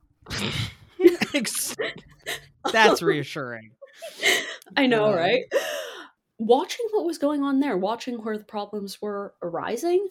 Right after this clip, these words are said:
Speaker 2: made me realize that maybe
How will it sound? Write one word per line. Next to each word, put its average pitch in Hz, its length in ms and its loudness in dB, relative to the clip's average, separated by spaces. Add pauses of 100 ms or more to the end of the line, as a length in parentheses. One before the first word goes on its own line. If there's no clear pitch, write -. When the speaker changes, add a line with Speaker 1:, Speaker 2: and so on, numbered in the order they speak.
(120)
Speaker 2:
made 247 460 2
me 269 160 2
realize 214 840 -4
that 185 680 -8 (420)
maybe 262 680 -4